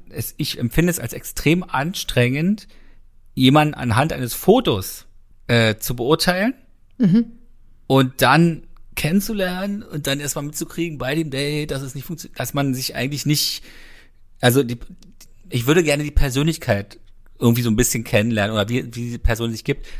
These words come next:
Speaker 1: Darum habe ich eine Dating-App-Idee. Man
Speaker 2: Sag
Speaker 1: sollte
Speaker 2: sie
Speaker 1: eigentlich
Speaker 2: nicht.
Speaker 1: eine Dating-App machen,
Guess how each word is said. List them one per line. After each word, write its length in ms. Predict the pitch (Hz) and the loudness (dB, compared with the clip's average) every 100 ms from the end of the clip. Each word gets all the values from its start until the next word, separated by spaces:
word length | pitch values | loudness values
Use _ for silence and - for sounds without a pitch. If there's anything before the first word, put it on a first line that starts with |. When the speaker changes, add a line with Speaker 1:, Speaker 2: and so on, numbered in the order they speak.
| - | 2
Speaker 1:
Darum 200 | 120 143 | 6 6
habe 120 | 143 | 2
ich 60 | - | -2
eine 140 | 131 | -4
Dating-App-Idee. 1120 | 113 135 147 131 123 - - 127 123 147 85 - - - - - - - | 0 0 -2 -4 -8 -10 -8 -4 2 2 0 -10 -20 -20 -20 -20 -20 -6
Man 100 | 107 | 0
Speaker 2:
Sag 100 | 151 - | 4 6
Speaker 1:
sollte 40 | |
Speaker 2:
sie 60 | 254 | 6
Speaker 1:
eigentlich 220 | 233 240 | 8 6
Speaker 2:
nicht. 100 | 139 | 4
Speaker 1:
eine 80 | 123 | 2
Dating-App 400 | 139 170 151 - | 4 2 -2 -4
machen, 260 | 151 151 | -6 -6